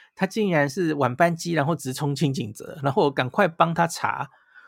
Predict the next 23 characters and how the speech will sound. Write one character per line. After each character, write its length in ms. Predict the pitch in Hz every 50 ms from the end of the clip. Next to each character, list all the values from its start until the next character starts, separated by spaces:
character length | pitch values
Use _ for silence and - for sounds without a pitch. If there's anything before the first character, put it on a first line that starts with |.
| - _ _
我 120 | 147 143
就 60 | 190
发 200 | 202 - 208 202
现 260 | - - 202 160 156 -
他 140 | - - 180
时 220 | - - - 143
间 260 | 143 165 156 156 160
是 160 | 156 - 165
非 320 | 156 - - - 160 156 156
常 380 | 156 143 135 117 120 123 143 156 _ _ _ _ _ _ _
紧 320 | - - 139 120 107 98
了 140 | 104 110 117
吼， 240 | 113 120 110 110 -
因 100 | - 156 170
为 340 | 165 156 151 147 160 160 _ _ _ _ _ _ _ _ _
他， 200 | - 165 165 170 165 _
他 100 | - 180
要 140 | 185 180 160
非 240 | - - 180 170 165
常 180 | - 151 131
非 160 | 131 - 165
常 220 | 156 - 131 123 131
赶， 260 | - - - - 135